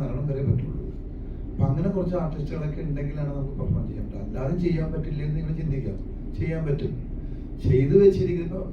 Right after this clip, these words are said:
പഞ്ചാബി ഹൗസിന്റെ സെക്കൻഡ് പാർട്ട് ഇല്ലേന്നും സി ഡി മുസ സെക്കൻഡ് പാർട്ട് ഇല്ലേ എന്നൊക്കെ ചോദിക്കുന്നുണ്ട്. അതിനൊക്കെ അവര് തന്നെ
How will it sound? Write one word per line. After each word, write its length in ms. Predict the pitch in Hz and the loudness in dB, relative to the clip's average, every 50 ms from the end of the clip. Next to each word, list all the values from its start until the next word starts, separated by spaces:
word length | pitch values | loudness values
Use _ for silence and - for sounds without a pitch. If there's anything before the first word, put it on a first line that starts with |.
| - - - | -6 -4 -2
പഞ്ചാബി 480 | - - 156 160 160 165 165 170 175 180 | -2 0 0 -2 -4 -2 -2 0 0 2
ഹൗസിന്റെ 280 | 180 175 - 139 147 156 | 0 0 -2 -4 -4 -4
സെക്കൻഡ് 280 | 160 151 - 147 139 - 131 | -6 -6 -6 -6 -6 -4 -4
പാർട്ട് 200 | 139 135 - 165 | -4 -4 -4 -4
ഇല്ലേന്നും 380 | 151 135 135 139 143 139 143 143 143 - - - - - - - - - - - - - - - - - | -4 -4 -4 -4 -4 -4 -6 -6 -6 -8 -8 -8 -10 -10 -10 -10 -10 -8 -8 -8 -8 -8 -10 -8 -6 -4
സി 140 | 104 - 147 156 160 | -2 -2 0 0 2
ഡി 60 | 175 175 170 | 2 2 2
മുസ 140 | 170 151 147 147 | 2 0 0 -2
സെക്കൻഡ് 260 | - - 131 139 139 131 | -2 -2 -2 -2 -4 -2
പാർട്ട് 180 | 127 127 127 131 | -2 -2 -2 -2
ഇല്ലേ 120 | 123 120 131 131 | -2 -2 -2 -2
എന്നൊക്കെ 220 | 123 113 - - 127 | -2 -2 -2 -2 0
ചോദിക്കുന്നുണ്ട്. 460 | 131 123 113 110 107 107 - - - - - | 0 0 -2 -2 -4 -6 -6 -8 -8 -8 -8
അതിനൊക്കെ 360 | - - 175 185 185 185 190 185 175 156 | -8 -6 -6 -6 -4 -4 -4 -4 -4 0
അവര് 200 | 127 131 - - 160 | 2 2 2 2 2
തന്നെ 180 | 156 156 156 | 0 -2 -2